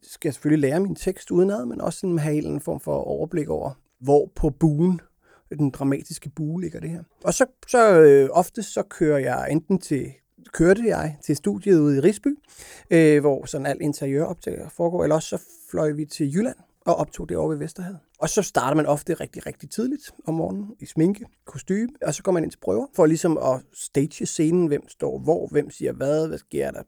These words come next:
der er drukket kaffe, hvem kommer ind og ud. Øhm, og så bliver der sat et lys og gjort klar, kamera bliver gjort, sat op,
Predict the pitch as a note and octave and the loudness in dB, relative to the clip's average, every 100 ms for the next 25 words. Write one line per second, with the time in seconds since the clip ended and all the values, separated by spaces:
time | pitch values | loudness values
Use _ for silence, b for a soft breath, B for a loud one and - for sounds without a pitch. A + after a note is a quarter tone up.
0 | - G#2+ A2 A2+ A#2 A#2+ - A#2+ C#3+ C#3 | -14 -12 -12 -12 -12 -12 -10 -8 -8 -8
1 | C3 B2+ B2 A#2+ B2+ A2+ - C4+ - B | -8 -8 -6 -6 -8 -8 -8 -8 -8 B
2 | B B B - E3 D#3 C#3+ C3+ B2+ A#2+ | B B B 4 10 10 10 6 2 0
3 | B2 C3+ F#3+ E3 D3 C3 D3 - C#3 F#3+ | -2 -4 -4 -2 -4 -4 -6 -8 -6 -4
4 | A3 - - - - F3+ - - E3+ E3+ | -4 -8 -14 -12 -8 -6 -6 -6 -4 -6
5 | - - - - C#3+ - C3+ G#3+ | -8 -12 -12 -12 -10 -6 -2 -2